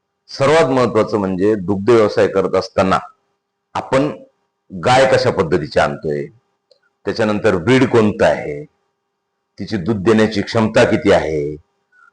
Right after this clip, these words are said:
तिचं वय किती आहे, ह्या गोष्टी फार महत्वाच्या आहेत त्याच्यामध्ये, व्यवसायामध्ये.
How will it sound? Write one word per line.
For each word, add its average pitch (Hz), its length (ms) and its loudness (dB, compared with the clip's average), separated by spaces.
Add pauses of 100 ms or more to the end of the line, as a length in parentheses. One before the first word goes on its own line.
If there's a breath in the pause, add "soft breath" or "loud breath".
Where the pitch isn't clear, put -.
(100)
तिचं 107 240 0
वय 107 280 6
किती 98 280 0
आहे, 78 460 0 (800)
ह्या 170 160 -2
गोष्टी 180 340 0
फार 202 260 0
महत्वाच्या 190 460 4
आहेत 135 100 4
त्याच्यामध्ये, 120 580 2
व्यवसायामध्ये. 107 640 2